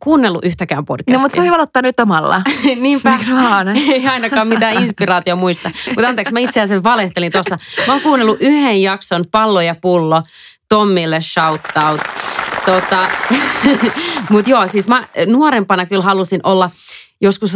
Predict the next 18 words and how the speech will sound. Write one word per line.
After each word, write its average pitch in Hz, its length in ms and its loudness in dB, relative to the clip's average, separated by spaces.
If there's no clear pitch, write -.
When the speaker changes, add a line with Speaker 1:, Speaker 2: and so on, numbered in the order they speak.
Speaker 1:
radiojuontaja. 165 1000 2
Ja 190 60 2
mulle 233 240 4
on 214 240 2
ihan 233 240 2
tullut, 214 220 0
tultu 208 200 0
niinku 190 220 2
sanookin 214 600 0
baarissa 190 480 2
miehet, 175 360 0
että 160 120 -6
hei, 180 80 2
sulla 180 160 0
on 175 40 -4
tosi 196 220 0
hyvä 170 140 2
radioääni. 156 680 0